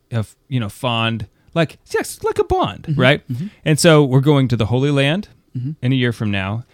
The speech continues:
Speaker 1: The, the triple, uh, pilgrimage that we're doing, Holy Land, then Rome, and then Poland. I'm really excited. Uh, Holy Land, Rome, obviously, for obvious reasons. Poland, we will be in Poland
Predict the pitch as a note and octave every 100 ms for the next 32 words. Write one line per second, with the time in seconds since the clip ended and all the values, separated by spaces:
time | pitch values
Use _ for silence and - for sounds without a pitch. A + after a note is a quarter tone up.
0 | _ C3+ B2+ C#3+ - G#3+ G#3 G3 F#3+ -
1 | _ _ _ _ _ - C3 A2+ G#2 G2+
2 | G2+ - B2 G#2 G2 A2 G2+ G2 F#2 F#2
3 | - C#3+ D3+ C#3+ C#3+ D3+ D#3+ - _ -
4 | A#2+ A#2 C3+ A#2 G2+ G#2 - _ _ -
5 | A2+ A2+ A2+ G#2+ G#2+ - - D#3 A2 D#2+
6 | D#2+ - - _ _ _ _ _ - A2+
7 | B2 B2+ A2+ - A#2 G#2+ G#2 - A2+ G#2+
8 | G2+ G2 - _ _ _ _ _ _ _
9 | _ A#2 - - C3 B2 A2+ A2 G#2+ A2
10 | A2 G#2+ G#2+ - G#2+ A2 A2+ G2 G2 G#2+
11 | A#2 A2+ A#2+ G#2+ A2 G#2 - - F#3+ F#3
12 | C3 A#2+ - _ - D3 C#3+ A#2+ C#3 D3
13 | D#3 - C#3+ D#3+ D#3+ D#3+ D#3 B2 G2 G2